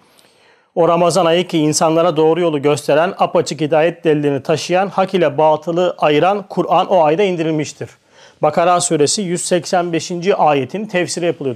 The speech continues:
dokuz, e, Ramazan Risalesi'nde. Dokuz nükteden hedef neydi? Ramazan ayının içindeki oruç, orucun hikmetleri.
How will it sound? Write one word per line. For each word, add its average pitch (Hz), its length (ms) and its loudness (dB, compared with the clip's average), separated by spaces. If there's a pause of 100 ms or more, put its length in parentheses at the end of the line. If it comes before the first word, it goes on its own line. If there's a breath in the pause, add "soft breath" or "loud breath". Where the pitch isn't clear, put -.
dokuz, 123 480 -6
e, 131 240 -2
Ramazan 143 360 2
Risalesi'nde. 135 720 -4 (560 loud breath)
Dokuz 175 300 2
nükteden 160 580 0 (680)
hedef 180 360 -2
neydi? 190 400 0
Ramazan 180 540 2 (160)
ayının 156 460 0 (800)
içindeki 160 480 -4
oruç, 170 460 -2 (1120)
orucun 160 300 -2
hikmetleri. 151 640 -2